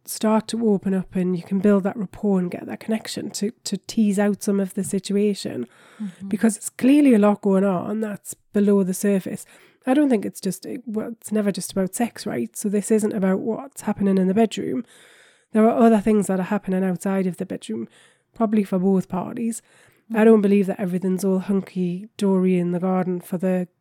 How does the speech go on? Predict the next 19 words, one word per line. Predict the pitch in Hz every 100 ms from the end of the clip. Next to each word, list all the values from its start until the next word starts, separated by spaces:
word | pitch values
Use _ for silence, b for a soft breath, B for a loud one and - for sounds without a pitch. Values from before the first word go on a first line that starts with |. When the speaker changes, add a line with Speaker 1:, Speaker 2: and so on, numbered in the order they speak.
| -
Speaker 1:
you | 226 190
know, | 175
the | 175
person | - 190 185 190
that's | 180 196
writing | 190 208
the |
question. | 190 190 - 202 233 233 _ _ _
Speaker 2:
Mm-hmm. | 226 185 202 202 190 -
Speaker 1:
I | 208
don't | 196 196
think | 185
it | 180
is | 180 -
just | 190 185
about | 185 -
sex. | 185 190 - -
I |
think | 170 185 -